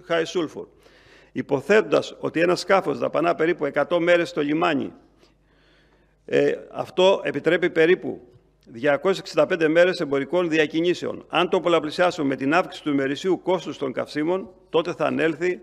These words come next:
σε δύο κόμμα τρία εκατομμύρια για κάθε σκάφος ετησίως. Για ένα Suezmax παλαιού τύπου μηχανή που καταναλώνει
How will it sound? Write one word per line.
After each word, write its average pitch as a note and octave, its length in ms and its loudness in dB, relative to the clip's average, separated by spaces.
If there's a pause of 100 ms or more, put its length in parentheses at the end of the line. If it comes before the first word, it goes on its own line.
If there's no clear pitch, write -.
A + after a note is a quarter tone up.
(160)
σε - 180 -12
δύο D#3 280 0
κόμμα E3 260 -2
τρία E3 200 -2
εκατομμύρια D3+ 560 -4
για C#3 180 -4
κάθε E3 280 -8
σκάφος E3 480 -6
ετησίως. C#3 640 -10 (2250)
Για B2+ 200 2
ένα F#3+ 200 4
Suezmax F#3+ 420 0 (180)
παλαιού D#3+ 320 2
τύπου F#3 280 -8
μηχανή D3 380 -2
που D#3+ 80 -14
καταναλώνει D3 720 -2